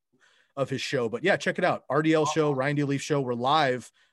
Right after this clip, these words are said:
on air Monday, Wednesday, Friday, twelve thirty to one thirty Pacific Standard Time.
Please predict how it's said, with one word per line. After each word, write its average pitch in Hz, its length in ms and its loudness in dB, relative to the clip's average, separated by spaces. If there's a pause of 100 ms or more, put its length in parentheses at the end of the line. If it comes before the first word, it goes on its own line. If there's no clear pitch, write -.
on 135 180 0
air 139 160 2
Monday, 139 260 0
Wednesday, 143 360 -2
Friday, 143 280 0
twelve 135 300 -2
thirty 139 260 -4
to 120 80 -6
one 127 200 -4
thirty 120 420 -6 (400)
Pacific 160 520 -4
Standard 143 400 -4
Time. 139 360 -4